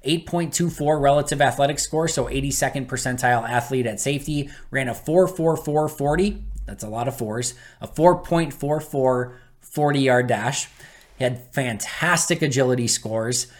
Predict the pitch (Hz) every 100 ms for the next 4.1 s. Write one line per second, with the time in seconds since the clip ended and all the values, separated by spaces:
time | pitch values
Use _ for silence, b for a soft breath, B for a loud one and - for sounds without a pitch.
0 | B - 147 147 139 127 160 160 170 165
1 | 160 - 147 139 131 139 131 123 - 139
2 | 135 135 123 120 123 127 117 - - 139
3 | - 131 127 135 123 127 113 131 127 127
4 | 123